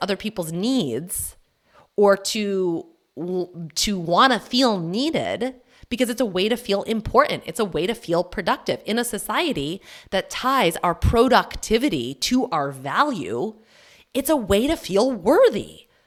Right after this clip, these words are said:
I understand why we do it. Truly, I do. <sighs> And this is, you know, exactly what I mean about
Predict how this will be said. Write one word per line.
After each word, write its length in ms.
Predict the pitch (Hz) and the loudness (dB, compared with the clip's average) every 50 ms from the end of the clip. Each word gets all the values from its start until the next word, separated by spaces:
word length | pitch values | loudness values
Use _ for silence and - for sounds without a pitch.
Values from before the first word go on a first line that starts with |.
| _ _ _ _ _ _ _ _ _ _ _ _ _ _ _ _ _ _ _ - | _ _ _ _ _ _ _ _ _ _ _ _ _ _ _ _ _ _ _ -2
I 120 | 262 349 | 2 4
understand 600 | 370 403 359 370 359 - - - 339 359 370 359 | 4 4 4 2 -2 -2 -2 -2 -2 -2 -2 -2
why 180 | 339 339 349 339 | 0 0 0 0
we 200 | 294 311 311 311 | 0 -2 -4 -4
do 360 | 294 214 - 175 202 277 370 | -6 -6 -2 0 2 4 4
it. 200 | 370 - - - _ _ _ - | 2 2 0 -6 _ _ _ -10
Truly, 440 | - - 311 330 381 415 392 311 - | -8 -6 -4 -4 -4 -4 -6 -8 -8
I 80 | - | -8
do. 460 | 170 - 262 466 508 339 - - - _ _ _ _ _ _ _ _ _ _ _ _ _ _ _ _ _ _ _ _ _ - _ _ _ _ _ _ _ _ _ _ _ _ _ _ _ _ _ - | -8 -6 -6 -6 -4 -6 -6 -8 -10 _ _ _ _ _ _ _ _ _ _ _ _ _ _ _ _ _ _ _ _ _ -20 _ _ _ _ _ _ _ _ _ _ _ _ _ _ _ _ _ -6
<sighs> 60 | - - - - - - - - - - - - - - - - - | -2 0 0 0 -2 -4 -8 -10 -12 -16 -18 -20 -20 -20 -10 -2 2
And 180 | 285 285 285 | 2 4 4
this 120 | 339 330 339 | 2 0 -2
is, 280 | 320 285 254 233 - - - - - | -4 -6 -6 -12 -14 -14 -14 -12 -8
you 140 | - - 302 | -2 0 2
know, 240 | 294 269 277 277 269 | 2 2 0 -2 -6
exactly 400 | - 262 - 269 269 277 - 269 | -6 -4 0 2 0 2 2 0
what 120 | 269 262 | 2 2
I 40 | 254 | 2
mean 300 | 247 269 302 294 226 165 | 2 2 0 0 0 0
about 360 | 156 185 180 170 143 - - | 0 0 0 0 0 -2 -8